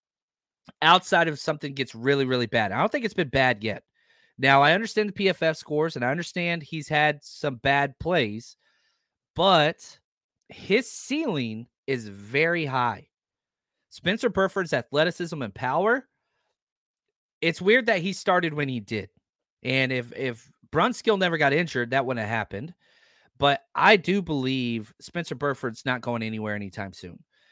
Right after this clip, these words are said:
I hope his play elevates a little bit. Um, there's no doubt about that,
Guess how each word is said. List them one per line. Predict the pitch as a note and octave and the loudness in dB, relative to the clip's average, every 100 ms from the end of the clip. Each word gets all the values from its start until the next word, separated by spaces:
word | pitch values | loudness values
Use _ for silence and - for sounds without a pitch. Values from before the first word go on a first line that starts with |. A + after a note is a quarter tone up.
| _ A#2 | _ 0
I | B2+ | 4
hope | F#3 E3+ | 4 2
his | C#3 | -6
play | E3 D3+ C3+ | 0 4 6
elevates | D#3 E3 E3+ E3+ | 4 2 -2 -2
a | |
little | F3 F3+ | -2 0
bit. | F#3+ G#3 _ _ _ - | 0 -2 _ _ _ -10
Um, | B2 B2 A#2+ A#2 G#2+ G2 _ _ _ _ _ _ _ B2 | -2 0 0 -2 -4 -10 _ _ _ _ _ _ _ -8
there's | C#3 C3 | -6 -6
no | D3+ D3 | -4 0
doubt | C#3+ C#3+ | 2 2
about | C3 B2+ - | 0 -4 -2
that, | C#3 | -2